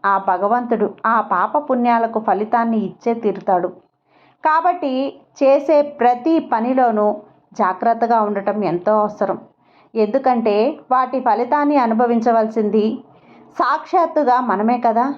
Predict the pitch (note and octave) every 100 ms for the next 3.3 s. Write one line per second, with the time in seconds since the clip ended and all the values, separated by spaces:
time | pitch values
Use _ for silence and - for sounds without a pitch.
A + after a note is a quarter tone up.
0 | - _ - G#3 A#3+ D4 D#4 D4+ D4 D4
1 | C#4+ C#4+ G#3+ B3+ B3 G3+ A3 B3 A3+ G#3
2 | G3+ G3 F#3 - - - _ _ _ -
3 | B3 A#3+